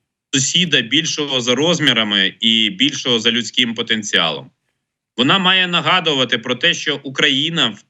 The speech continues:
делегація Української Радянської Соціалістичної Республіки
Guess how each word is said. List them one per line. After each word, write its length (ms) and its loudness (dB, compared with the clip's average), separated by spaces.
делегація 600 2
Української 500 0
Радянської 480 0
Соціалістичної 760 -2
Республіки 760 0